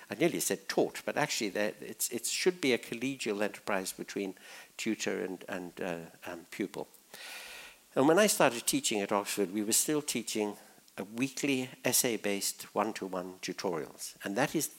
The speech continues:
the gold standard for the humanities. Because when you work with it, that individual mind, how that mind works, what the grain is there of that character, you can really work with it. And you can, and you can,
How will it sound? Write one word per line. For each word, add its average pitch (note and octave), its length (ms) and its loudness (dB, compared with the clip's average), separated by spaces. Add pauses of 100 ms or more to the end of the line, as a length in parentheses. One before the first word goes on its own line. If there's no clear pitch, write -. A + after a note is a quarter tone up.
the C3 260 -2 (120)
gold A2 300 2
standard F2 540 -2
for F#2+ 120 -6
the F2 160 -8
humanities. F2+ 640 -6 (400)
Because A2 200 -2
when C3 120 4
you B2+ 100 2
work E3 320 6
with D3 140 2
it, - 180 0
that D3+ 240 2
individual B2+ 640 2
mind, F#2 460 0 (640)
how E3 300 8
that C#3+ 320 4
mind G#2 360 2
works, - 580 -2 (180)
what - 240 4
the C3 60 4
grain A2+ 680 6 (360)
is G2+ 340 4
there F#2+ 460 4
of G2 160 -6
that A2+ 180 2 (540)
character, G2+ 500 2 (420)
you B2+ 120 2
can B2 280 0
really C3 240 4
work A#2 360 0
with - 160 -2
it. - 180 -4 (460)
And A2+ 120 0
you G#2+ 80 0
can, G#2+ 300 2
and A2 160 0
you G#2+ 100 -2
can, G2+ 200 -6